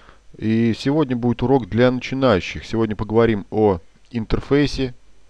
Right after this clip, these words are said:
э, этой программы, как настроить этот интерфейс, как загрузить видео и как вывести файл, видеофайл. Итак, начнём. Э, здесь находятся вкладки.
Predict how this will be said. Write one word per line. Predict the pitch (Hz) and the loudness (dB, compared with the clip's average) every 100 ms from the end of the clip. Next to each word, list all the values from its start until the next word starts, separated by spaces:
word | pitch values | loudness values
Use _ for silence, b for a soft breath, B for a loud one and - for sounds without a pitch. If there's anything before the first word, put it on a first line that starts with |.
| _ _ _ - - _ - _ | _ _ _ -20 -20 _ -20 _
э, | - 101 104 | -10 -2 0
этой | 107 110 | 0 0
программы, | 107 107 107 104 98 95 - - _ | -2 0 0 0 -4 -10 -18 -20 _
как | 117 117 | 0 2
настроить | 104 98 - 131 135 127 | -2 -4 0 2 2 0
этот | 117 - - | -4 -10 -12
интерфейс, | 113 113 110 117 110 - b b b b | -8 -6 -2 -2 -2 -6 b b b b
как | 113 98 | 0 2
загрузить | 104 104 101 98 | -2 -2 -4 -6
видео | 113 143 127 131 123 b b b b - | -6 -4 2 2 0 b b b b -2
и | 131 156 - - _ _ _ _ - - | 2 2 0 -8 _ _ _ _ -20 -10
как | - 127 123 95 - | 0 2 0 -10 -12
вывести | 98 120 113 - 110 | 0 2 2 -2 -6
файл, | - 101 80 76 - | 2 2 2 -4 -12
видеофайл. | 95 101 104 - 90 71 - _ _ - | -10 -2 -2 2 0 0 -6 _ _ -14
Итак, | 117 135 | 0 0
начнём. | 127 127 - 101 76 - B B B B B - | 2 -4 -2 -4 -6 -14 B B B B B -2
Э, | 101 101 98 95 | 4 4 4 2
здесь | 101 147 175 | 2 2 4
находятся | 131 123 143 143 - 123 113 | 0 0 2 2 2 2 2
вкладки. | - 143 156 - 156 | 2 2 2 0 -6